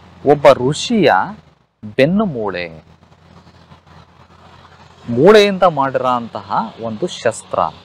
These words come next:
ಆ ಮೂಳೆ ಅಷ್ಟು ಗಟ್ಟಿ ಇತ್ತಂತೆ. ಅವನು ತಪಸ್ವಿ. ಆ ಋಷಿಯ ಮೂಳೆಯನ್ನ ತನ್ನ ಶಸ್ತ್ರವನ್ನಾಗಿ ಮಾಡ್ಕೊಂಡ ದೇವರಾಜ ಇಂದ್ರ. ವಜ್ರದ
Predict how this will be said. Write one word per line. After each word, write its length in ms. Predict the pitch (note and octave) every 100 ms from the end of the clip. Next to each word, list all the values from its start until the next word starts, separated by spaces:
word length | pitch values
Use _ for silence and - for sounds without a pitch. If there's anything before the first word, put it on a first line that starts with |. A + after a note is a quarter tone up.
| - - _ - _ _ _ - _ -
ಆ 140 | A#2+ C3+
ಮೂಳೆ 340 | B2+ D#3+ G#3
ಅಷ್ಟು 360 | G#2 - - E3
ಗಟ್ಟಿ 300 | C#3+ - B2
ಇತ್ತಂತೆ. 420 | - G2+ F2+ E2 G2+
ಅವನು 240 | C3+ B2
ತಪಸ್ವಿ. 640 | - A#2 F#3 - - F#2+ - _ _ A2+
ಆ 120 | B2
ಋಷಿಯ 420 | B2 B2 F#3+ F3
ಮೂಳೆಯನ್ನ 640 | D3 G#2 B2 F3 D3+ A2 F2+ G#2+ G#3 - - _ _ _ _ _ _ -
ತನ್ನ 220 | C#3 B2+
ಶಸ್ತ್ರವನ್ನಾಗಿ 880 | - D#3 - F#3+ F3+ D#3+ C3+ A2+ A2
ಮಾಡ್ಕೊಂಡ 480 | G#2+ G2+ F#2 F2+ A#2+ F#3+ A2 -
ದೇವರಾಜ 560 | A2+ C#3+ D3+ B2 G#2+ A#2 D3+ -
ಇಂದ್ರ. 320 | G#2+ A#2+ G#2+ E2+ D2+ - _ _ _ _ _ _ _ _ _ _ _ _ - A2
ವಜ್ರದ 960 | D#3 C#3+ - F3+ F3+ E3+ E3+ C#3+ G#2+